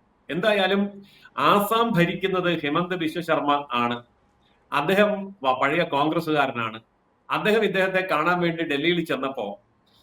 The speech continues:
നാടൻ ഭാഷയിൽ പറഞ്ഞ പട്ടിയുടെ വില പോലും കൊടുത്തില്ല എന്ന് വേണം പറയാൻ. അതായത് രാഹുൽ ഗാന്ധിയെ കാണാൻ ഹിമന്ത് ബിശ്വ ശർമ്മ അദ്ദേഹത്തിന്റെ ഡൽഹി വസതിയിലെത്തുമ്പോൾ അദ്ദേഹം പട്ടിയെ കളിപ്പിക്കുന്ന തിരക്കിലായിരുന്നു. പട്ടിക്ക് ഭക്ഷണം കൊടുക്കുക,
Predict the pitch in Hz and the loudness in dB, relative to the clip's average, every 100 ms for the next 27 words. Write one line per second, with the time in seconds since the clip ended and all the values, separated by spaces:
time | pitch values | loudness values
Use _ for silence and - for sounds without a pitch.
0 | _ - 131 170 190 180 175 190 165 165 | _ -6 0 2 4 2 2 2 2 2
1 | 160 160 190 - 240 233 170 156 170 160 | 2 2 2 0 -2 0 2 2 2 2
2 | 160 151 139 151 131 131 - - 143 151 | 0 -2 -2 -2 0 -2 -4 -10 -6 -2
3 | 135 127 127 107 98 92 - - _ _ | 0 0 0 -4 -6 -8 -12 -20 _ _
4 | _ - 135 185 196 180 160 185 202 247 | _ -10 0 2 4 4 4 4 2 0
5 | 208 202 180 196 175 160 170 180 151 156 | 2 4 4 2 0 0 0 -2 -2 -2
6 | 190 190 165 180 160 147 151 196 - _ | -2 -2 -2 -2 0 2 2 0 -6 _
7 | _ _ _ _ - 135 156 190 190 185 | _ _ _ _ -8 -2 2 2 2 2
8 | 180 170 - 135 156 175 208 175 170 165 | 2 2 -6 -2 -2 0 0 0 0 0
9 | 156 - 131 131 120 - _ _ _ _ | 0 0 -4 -2 -2 -6 _ _ _ _
10 | _ - 165 185 190 175 165 165 - 226 | _ -6 0 2 2 0 0 0 0 2
11 | 226 196 170 170 165 160 160 156 143 139 | 2 4 2 0 -2 -2 -2 -2 -2 -2
12 | 143 127 104 101 _ _ _ _ - 143 | -2 -2 -2 -6 _ _ _ _ -8 -2
13 | 208 202 180 - 185 170 156 135 139 | 0 0 0 -2 -4 -2 -2 0 0